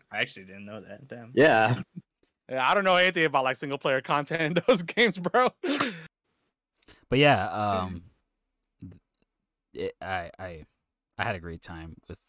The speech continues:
Speaker 4: K O fifteen, D N F Duel. I, I guess I'm not particularly won over, but I'm also not particularly hungry for a new fighting game right now, so that's probably a good thing.
Speaker 2: You know,
Speaker 4: Um,
Speaker 2: I think D N F Duel, like, I think it was legitimately a digital look test.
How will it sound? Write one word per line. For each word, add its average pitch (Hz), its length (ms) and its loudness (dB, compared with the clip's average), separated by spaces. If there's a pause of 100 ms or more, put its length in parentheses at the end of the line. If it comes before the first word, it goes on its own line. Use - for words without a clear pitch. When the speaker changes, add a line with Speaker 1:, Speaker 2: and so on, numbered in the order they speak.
Speaker 4:
K 87 120 -10
O 87 80 -12
fifteen, 107 440 -8
D 98 120 -8
N 95 120 -8
F 90 140 -12
Duel. 110 320 -4
I, 90 200 -8
I 85 160 -12
guess - 540 -12 (220)
I'm 98 320 -10
not 101 200 -6
particularly 95 380 -6
won 90 160 -8
over, 143 340 -2
but 117 220 -10
I'm 95 100 -6
also 98 200 -6
not 95 200 -8
particularly 95 400 -8
hungry 104 380 -4
for 87 160 -10
a 85 40 -8
new 92 100 -8
fighting 92 280 -12
game 95 160 -12
right 95 140 -12
now, 104 320 -10
so 80 300 -14 (500)
that's 143 120 0
probably 113 380 2
a 90 60 -8
good 85 200 -14
thing. - 140 -16 (760)
Speaker 2:
You 113 60 2
know, 117 140 2
Speaker 4:
Um, - 60 -6 (500)
Speaker 2:
I 123 60 2
think 214 280 0
D 143 120 4
N 131 80 4
F 127 140 2
Duel, 110 320 6
like, 95 160 4
I 98 80 4
think 127 180 0
it 156 60 4
was 107 180 0
legitimately 104 640 2
a 92 40 2
digital 85 480 0
look 87 260 2
test. - 420 -2